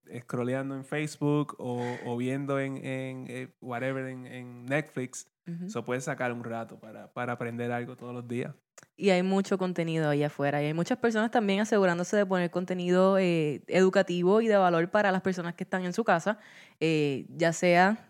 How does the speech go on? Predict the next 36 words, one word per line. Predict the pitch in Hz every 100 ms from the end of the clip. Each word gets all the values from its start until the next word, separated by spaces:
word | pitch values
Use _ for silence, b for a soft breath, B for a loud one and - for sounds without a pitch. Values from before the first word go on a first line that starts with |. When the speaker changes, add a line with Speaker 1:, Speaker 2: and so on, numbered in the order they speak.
| -
Speaker 2:
de | 165
nuevo, | 170 170 143 139 -
educación, | 160 156 151 - 190 196 202 214 B B _
ya | 165 160
sea | 185
enseñarles | 170 180 170 165 165 165
a | 160 156
invertir, | 160 147 147 190 220 226 208
ya | 165
sea, | 160 165 165 160 160 - B B B _
eh, | 170 165 151
hacer, | 170 165 170 170
haciendo | 165 170 160
ejercicios, | 156 - 185 202 - 208 214 214 214
eh, | 170 151 143 151
dando | 156 156 170 175 175 165 -
mensajes | 170 160 160 170
positivos, | 180 - 180 202 208 202 202
hablando | 196 160 160 165
de | 170
cómo | 175 175
manejar | 175 165 170
el | 170
estrés | 160 - 175 175
y | 180
la |
ansiedad | 160 160 151 160
en |
estos | 165 170
momentos. | 170 156 175 226 - -
Todas | 277 285
esas | 277 254
cosas | 233 240
son | 214
súper | 214 226 214
importantes. | 208 196 175 160 196 -